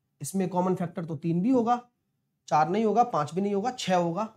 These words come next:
कोई दिक्कत, दो, तीन, छह, कॉमन फैक्टर आपके सामने आ गया। अब आता है कॉन्सेप्ट कि यार ये तो सर अब तीन तीन आंसर आ गए,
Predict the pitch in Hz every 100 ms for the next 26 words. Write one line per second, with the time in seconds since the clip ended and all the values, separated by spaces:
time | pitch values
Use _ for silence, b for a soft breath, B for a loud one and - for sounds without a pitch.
0 | _ _ _ _ _ _ _ _ - 196
1 | 196 196 262 - _ _ _ 160 196 220
2 | 226 226 - 214 254 _ _ _ _ 196
3 | 202 226 202 - 214 202 208 202 196 208
4 | 185 208 214 _ _ _ _ _ _ _
5 | _ _ _ 233 226 190 233 262 - 214
6 | 220 - 175 - _ _ _ _ _ _
7 | _ _ _ 285 254 269 - - _ _
8 | _ _ - 185 330 381 330 349 330 -
9 | _ - 277 - 269 277 320 330 311 294
10 | 294 240 214